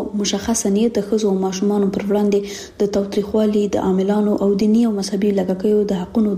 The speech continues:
د نقض اړوند د طالبانو د حکومت د دې جزایي اصولنامې پریکړې او مادې غندلې دي. ازادي راډیو ته د دې رسیدلې اصولنامې کاپي کې په دوه دېرشمه ماده کې راغلي چې یو میړه خپله میرمن په ضرب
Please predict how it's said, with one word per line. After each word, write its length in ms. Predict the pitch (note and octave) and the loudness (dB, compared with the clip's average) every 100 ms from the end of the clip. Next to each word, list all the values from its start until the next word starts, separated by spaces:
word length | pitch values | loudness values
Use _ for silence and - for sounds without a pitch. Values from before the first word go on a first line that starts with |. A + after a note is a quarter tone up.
| F#3+ | 0
د 100 | G3+ | 0
نقض 200 | G#3+ - A3+ | -2 -4 -2
اړوند 360 | G#3+ G3+ G3+ - - - - | 0 0 -2 -4 -14 -8 -4
د 100 | G#3+ | 0
طالبانو 340 | G#3+ A3+ A#3 A3 | 0 2 2 2
د 100 | F#3+ | 0
حکومت 320 | F#3 G#3+ G#3+ G3+ | -2 -2 -2 -2
د 100 | F#3 | 0
دې 240 | A3 G#3 | 0 0
جزایي 320 | F#3 F#3 G3 G3+ | -2 0 0 0
اصولنامې 500 | F#3+ F#3+ F#3 F#3+ G3+ | -2 0 2 2 0
پریکړې 320 | G#3+ A3+ A3+ G3 | 0 -2 -2 -2
او 60 | F#3+ F#3 | 0 0
مادې 240 | F3+ F3+ F#3+ F#3+ | 0 0 0 0
غندلې 340 | F#3 F#3+ F#3 F#3 | 0 0 -2 -2
دي. 100 | G3 F#3+ - - - A3 | -2 -4 -12 -12 -4 0
ازادي 280 | A3 A3 A3+ | 2 2 0
راډیو 260 | A3 A3+ A3 | 0 0 0
ته 120 | F#3+ | -2
د 100 | F#3+ | 0
دې 80 | G#3+ G3 | 0 0
رسیدلې 560 | F#3 G3 G3+ G3+ F#3+ F#3+ | -2 0 2 2 0 -4
اصولنامې 720 | F#3 F#3 F#3+ G3+ G#3+ G#3+ - - | -2 0 0 0 0 -4 -14 -6
کاپي 260 | F#3+ F#3 A#3 | -4 -2 -2
کې 120 | - A3 - - - | 0 -2 -4 -18 -6
په 240 | A3+ A3 G#3 | 0 0 0
دوه 100 | A3 A3 | 0 0
دېرشمه 360 | G#3+ B3 G#3+ F#3+ | 0 -2 0 -2
ماده 220 | F#3+ G3 | -2 -4
کې 120 | G3 F3+ | -2 -2
راغلي 280 | F3+ A3 G#3+ A3 | 0 0 0 0
چې 440 | A3 - - - | -2 -4 -6 -2
یو 80 | G#3+ A3 | 2 2
میړه 400 | A3+ A#3+ A#3 - | 2 0 -2 -4
خپله 240 | A#3+ G#3+ G3 | -2 0 -2
میرمن 320 | F#3+ G#3 G#3 G#3 | 0 0 0 -2
په 180 | G3 F#3 | -2 0
ضرب 320 | F#3 G#3 F3+ | 0 0 0